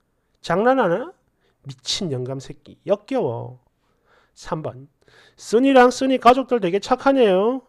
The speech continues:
내년이 뭐야? 나라면 작년에 그 걸렸다고 했을 때 바로 요양원에 집어 쳐넣었어."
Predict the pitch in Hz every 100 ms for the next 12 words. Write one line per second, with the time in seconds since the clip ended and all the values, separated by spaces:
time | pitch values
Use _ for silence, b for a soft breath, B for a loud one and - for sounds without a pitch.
0 | _ - 143 240 302 294 196 214 277 262
1 | 139 113 139 233 302 285 - 262 320 330
2 | 262 185 - 165 269 294 262 269 - 208
3 | 147 139 254 330 359 226 170 247 277 240
4 | 262 262 - - 247 294 285 - 247 269
5 | 269 147 123